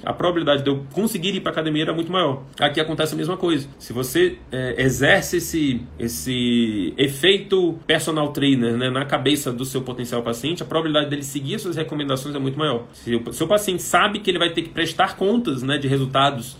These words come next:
no pós-consulta, a probabilidade dele ter, dele aderir à recomendação é muito maior. Então,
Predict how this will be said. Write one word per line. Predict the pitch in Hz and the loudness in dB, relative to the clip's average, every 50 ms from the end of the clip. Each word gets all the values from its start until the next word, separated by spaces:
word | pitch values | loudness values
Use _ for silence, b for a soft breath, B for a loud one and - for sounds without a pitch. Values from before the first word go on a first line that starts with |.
| - - | -6 -6
no | 120 110 | -6 -4
pós-consulta, | - 127 123 120 117 - 127 120 113 - 175 175 170 - | -2 0 0 0 0 -2 -4 -4 -2 -2 -4 -4 -4 -2
a | |
probabilidade | - 151 156 151 143 143 139 143 139 | -2 0 0 0 2 2 2 2 0
dele | 135 143 139 139 | -2 -2 -2 -4
ter, | 135 135 135 120 127 123 | -4 -4 -4 -4 -4 -4
dele | - 123 123 120 123 | -4 -2 -2 0 -2
aderir | 120 120 123 120 117 131 151 139 | -2 0 0 0 2 2 0 0
à | |
recomendação | 135 135 135 131 117 117 117 117 - - 131 147 139 B B B B B B B - | 0 -2 -4 -4 -2 -2 -2 -4 -4 -4 -4 -4 -6 B B B B B B B -6
é | 123 | -6
muito | 131 127 131 147 | -4 -2 0 2
maior. | 165 151 131 117 107 107 | 2 2 2 0 0 -2
Então, | - 147 160 165 | -2 -2 -2 -2